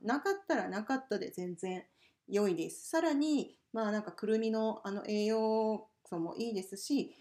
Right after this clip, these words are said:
えー、ビーツ自体がちょっとしんなりするから、こう、ナッツのなんかアクセントって入るといいなと思って入れたので、くるみ以外だったらアーモンドとかでも、あの、代用としては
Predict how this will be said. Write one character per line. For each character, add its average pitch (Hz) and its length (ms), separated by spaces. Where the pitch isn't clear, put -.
え - 60
ー、 180 640
ビ 330 260
ー - 40
ツ 233 80
自 226 160
体 240 260
が 294 180
ち 269 100
ょ - 40
っ - 20
と 196 60
し 254 180
ん 247 80
な 247 100
り 165 120
す - 140
る 180 140
か 175 160
ら、 233 220
こ 180 240
う、 185 40
ナ 233 140
ッ 285 40
ツ 175 120
の 165 220
な 185 100
ん - 40
か - 180
ア 202 40
ク - 100
セ 190 140
ン 170 100
ト 175 100
っ - 40
て 170 60
入 190 220
る 165 120
と - 60
い 202 140
い 185 40
な 196 200
と 175 140
思 175 160
っ - 80
て - 100
入 - 180
れ 190 100
た 190 160
の 190 160
で、 220 220
く - 180
る 214 140
み 277 220
以 262 40
外 202 420
だ 175 100
っ - 160
た 208 100
ら 311 240
ア 233 180
ー 247 40
モ 202 180
ン 175 80
ド 156 100
と - 140
か - 320
で 320 120
も、 196 340
あ 175 120
の、 170 120
代 185 260
用 185 140
と 185 140
し 214 100
て 277 100
は 240 220